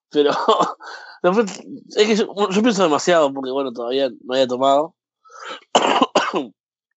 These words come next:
Pero, <coughs> cuando tira las dos escaleras, que tira a un, a un rival y a un propio aliado, ¿no?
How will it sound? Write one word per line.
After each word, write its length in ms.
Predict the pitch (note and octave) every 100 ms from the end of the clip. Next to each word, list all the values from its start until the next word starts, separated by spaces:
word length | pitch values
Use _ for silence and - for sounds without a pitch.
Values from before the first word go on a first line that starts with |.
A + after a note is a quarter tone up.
| _ _ _ _ - -
Pero, 800 | C#3 C3 A#2+ A#2 G#2 G2+ F2 G2 _ _ _ _ - _ _ _ _ _ _ _ _ _ _ - - - - - -
<coughs> 280 | - - E3
cuando 220 | E3+ E3+
tira 160 | E3+ G#3+
las 100 | E3+
dos 120 | F3
escaleras, 480 | E3+ D3 D#3+ D#3+ A2+
que 120 | C#3
tira 160 | C3+ D3+
a 40 |
un, 280 | C#3+ D3 C#3+ - _ - -
a 120 | - C#3+
un 240 | D#3 D#3
rival 360 | D#3 D3 D#3+ D3
y 100 | C#3
a 80 | C#3+
un 140 | D3
propio 340 | D#3 D#3 D3
aliado, 500 | C3 C3+ C#3+ C3+ A#2
¿no? 260 | A2+ D3+ F3+